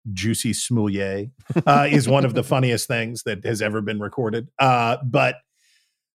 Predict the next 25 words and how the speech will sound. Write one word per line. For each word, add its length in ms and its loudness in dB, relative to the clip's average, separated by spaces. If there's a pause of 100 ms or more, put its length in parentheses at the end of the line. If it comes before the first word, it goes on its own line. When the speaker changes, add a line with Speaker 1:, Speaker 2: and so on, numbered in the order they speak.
(200)
Speaker 1:
uh, 160 6
Norm 240 4
Macdonald, 680 0 (100)
uh, 280 2
was 240 0
a 100 -4
comedian 640 0
for 220 -2
the 100 -4
sake 260 0
of 100 -2
being 220 0
a 40 -2
comedian. 560 0 (240)
Um, 840 2
and 500 0
the 80 -4
more 220 2
you 160 0
told 320 0
him 180 0
he 140 -6
couldn't 340 -2
say 200 -2
something, 500 0